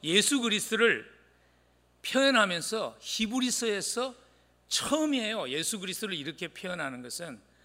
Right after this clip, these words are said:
우리는 굉장히 익숙한 표현이지만 히브리서를 쭉 읽으시면 예수를 표현하시면서 희생양이라든지 구약적인 그러한 컨셉트로 많이 소개했지만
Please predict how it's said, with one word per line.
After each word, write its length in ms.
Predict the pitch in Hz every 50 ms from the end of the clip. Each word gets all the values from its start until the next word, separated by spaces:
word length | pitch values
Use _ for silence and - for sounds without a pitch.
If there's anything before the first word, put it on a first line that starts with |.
| _ _ -
우리는 300 | 151 190 233 285 294 285
굉장히 440 | 208 214 226 208 240 247 240 214 208
익숙한 420 | 202 - - 240 - 240 226 202 170
표현이지만 600 | 180 185 175 175 165 131 156 185 226 226 160 117 - - - - - -
히브리서를 600 | - - 247 214 262 277 - - 269 285 240 -
쭉 160 | - 262 202
읽으시면 560 | 214 196 180 214 196 - 202 220 240 214 170
예수를 400 | 147 165 196 196 - 233 240 240
표현하시면서 800 | - - 220 226 220 214 190 175 - 196 180 180 165 156 214 226 214 - - - - -
희생양이라든지 1400 | - - 226 - 254 262 269 269 254 233 208 202 202 202 202 196 185 170 190 185 180 185 247 226 156 - - - - _ _ -
구약적인 680 | 165 180 214 247 254 220 - - 269 233 262 262 247
그러한 320 | 185 214 226 226 233 226 214
컨셉트로 600 | - - 226 220 - 220 - - - 220 226 202
많이 320 | 151 139 156 185 240 254
소개했지만 680 | - - 240 214 208 190 175 - - 196 208 226 220